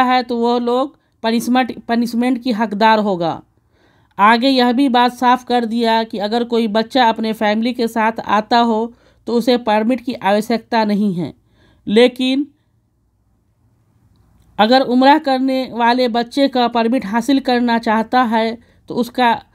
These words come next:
एज कम से कम पाँच साल से ऊपर होना चाहिए। आपके जानकारी के लिए हम बता दें कि हम सऊदी अरबिया से रिलेटेड day by day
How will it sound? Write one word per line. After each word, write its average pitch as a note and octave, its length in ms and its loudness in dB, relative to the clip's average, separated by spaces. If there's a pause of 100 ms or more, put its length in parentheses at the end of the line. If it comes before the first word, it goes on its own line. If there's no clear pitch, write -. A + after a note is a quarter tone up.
(600)
एज A#3 400 4
कम B3+ 180 0
से B3+ 180 -2
कम A#3+ 340 -4
पाँच A#3+ 300 0
साल A#3+ 260 0
से A#3+ 160 -2
ऊपर A3 320 -2
होना A3 420 -2 (220)
चाहिए। G3 500 0 (1160)
आपके A3 440 -2
जानकारी A3 540 6
के B3 120 2
लिए A3+ 180 6
हम G#3+ 200 6
बता G#3+ 320 8
दें G#3 240 6
कि G#3 160 2
हम G#3+ 220 4
सऊदी A3+ 400 6
अरबिया A3+ 440 8
से A#3+ 180 6
रिलेटेड G#3+ 560 6
day A#3+ 200 10
by A3 240 8
day G#3+ 280 6